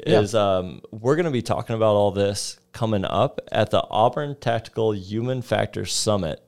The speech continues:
Speaker 2: in October, on October twenty-seventh to twenty-eighth.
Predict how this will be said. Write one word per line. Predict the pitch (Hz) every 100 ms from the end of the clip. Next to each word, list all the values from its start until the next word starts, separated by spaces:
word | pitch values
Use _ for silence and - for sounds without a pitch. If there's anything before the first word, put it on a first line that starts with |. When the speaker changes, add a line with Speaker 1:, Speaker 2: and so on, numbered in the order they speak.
| _ _ _ _
Speaker 2:
in | 110 107
October, | 87 98 - - 139 107 101 92
on | 104
October | 101 - 113 110
twenty-seventh | - 113 98 107 101 -
to | 101
twenty-eighth. | 110 101 90 -